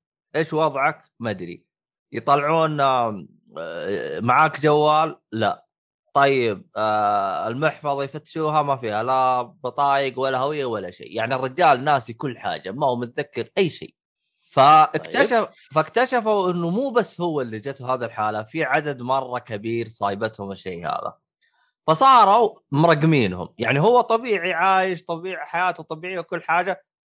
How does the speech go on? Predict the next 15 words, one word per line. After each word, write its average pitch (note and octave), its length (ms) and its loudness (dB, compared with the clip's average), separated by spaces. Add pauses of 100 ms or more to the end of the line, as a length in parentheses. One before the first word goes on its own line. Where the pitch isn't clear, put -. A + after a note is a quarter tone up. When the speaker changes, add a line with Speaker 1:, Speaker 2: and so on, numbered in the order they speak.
Speaker 1:
اللهم A3 420 2
إنه G#3 140 -2
ما G#3+ 120 -2
يتذكر G3+ 420 -6
أي B2+ 100 -2
شيء. - 260 -16 (680)
طيب، C3 460 0
قرايبك C3+ 540 -2
حاجة، C3+ 840 -4 (160)
ما A2 420 -6
يعرف F2 380 -12
عن D#2+ 140 -14
أي A#1+ 100 -18
حاجة. A#1 440 -20 (960)
فيصير D#3 1500 0